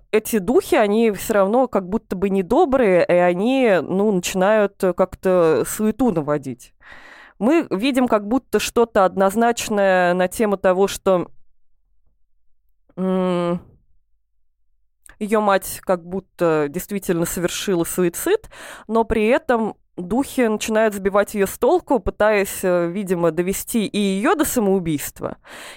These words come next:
и, э, то, чтобы она Райли убила, чтобы как бы остаться здесь. Потому что они должны б-, как раз, э, мот-, мотивированы, чтобы, э, человек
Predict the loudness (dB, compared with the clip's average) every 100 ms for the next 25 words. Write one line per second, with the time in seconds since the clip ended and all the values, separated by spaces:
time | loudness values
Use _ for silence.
0 | _ -4 0 2 2 2 2 2 0 0
1 | -4 -4 2 2 2 2 2 2 2 4
2 | 4 2 -2 0 2 2 0 0 0 0
3 | -2 -4 -2 0 0 -2 -4 -2 -2 -2
4 | -4 -2 -2 -6 _ _ _ -20 -8 -8
5 | -8 -16 _ _ _ _ _ -4 -2 0
6 | -4 0 0 0 0 2 2 2 2 2
7 | 2 0 0 0 0 0 -2 0 0 0
8 | -2 2 2 0 -16 -18 -18 -20 -20 -20
9 | -8 0 0 0 -6 -2 0 2 0 2
10 | 2 4 4 4 2 0 2 2 4 4
11 | 6 4 2 -2 0 2 4 4 2 0
12 | -6 -2 2 4 2